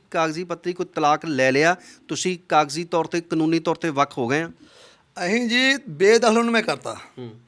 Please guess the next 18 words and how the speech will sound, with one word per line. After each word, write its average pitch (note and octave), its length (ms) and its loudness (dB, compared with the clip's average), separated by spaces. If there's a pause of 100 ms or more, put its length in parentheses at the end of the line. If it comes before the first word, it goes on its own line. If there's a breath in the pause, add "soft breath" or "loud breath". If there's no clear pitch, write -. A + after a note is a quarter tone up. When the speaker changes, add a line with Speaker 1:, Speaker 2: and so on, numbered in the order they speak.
(120)
Speaker 2:
ਕਿਉਂ? B3 380 4
ਕਿ A3+ 320 -4
ਉਹਦਾ A3 220 2
ਮੈਨੂੰ G#3 240 -2
ਡਰ E3 180 4
ਸੀ A3+ 240 4 (180)
Speaker 1:
ਹੂੰ। B2 80 -16
Speaker 2:
ਕਿ - 160 -10
ਉਹਨੇ B3 240 0
ਕੱਲ੍ਹ A3 200 2
ਨੂੰ A3+ 180 2
ਆਣ G#3 140 2
ਕੇ G#3+ 120 0
ਥਾਂ F3+ 260 0
ਮੰਗਣਾ, G#3 360 -2
ਪੈਲੀ F#3+ 340 -2
ਮੰਗੂਗੀ G#3+ 440 0 (100)
Speaker 1:
ਹੂੰ। A#2+ 140 -14